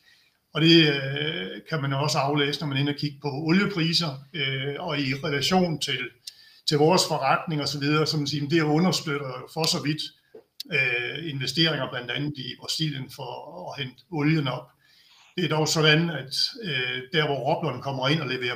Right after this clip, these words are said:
produkter, der er, øh, projektet langt hen i sin fase, så det vil sige mere, flere investeringer og mere investeringer.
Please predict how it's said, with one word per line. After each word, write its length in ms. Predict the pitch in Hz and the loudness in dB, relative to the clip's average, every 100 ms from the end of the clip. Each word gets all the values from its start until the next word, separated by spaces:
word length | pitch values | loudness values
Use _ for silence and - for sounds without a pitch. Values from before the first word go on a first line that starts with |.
| - | -6
produkter, 420 | 131 139 143 135 113 - | -6 -4 -4 -8 -12 -8
der 80 | |
er, 640 | 139 143 139 127 123 120 110 - _ _ _ _ | -2 2 2 0 -2 -4 -6 -14 _ _ _ _
øh, 380 | 143 120 117 113 - | -6 -4 -6 -8 -8
projektet 580 | - 151 147 151 117 139 | -2 0 0 -4 -12 -4
langt 340 | 139 151 - | 0 0 -2
hen 360 | 135 139 139 185 | -4 -2 -2 -4
i 40 | |
sin 200 | - 147 | -4 -6
fase, 400 | - 127 135 - | -8 -8 -6 -6
så 100 | - | -6
det 140 | 127 131 | -6 -6
vil 100 | 139 | -6
sige 380 | - 143 139 - _ | -6 -6 -10 -14 _
mere, 440 | 202 151 160 160 151 - | -6 0 2 2 -2 0
flere 300 | 180 185 131 | 4 4 2
investeringer 520 | 127 - 143 135 123 | -4 -8 -6 -6 -6
og 80 | 123 | -4
mere 200 | 143 135 | -2 -2
investeringer. 520 | 120 - 135 127 127 | -6 -8 -6 -8 -10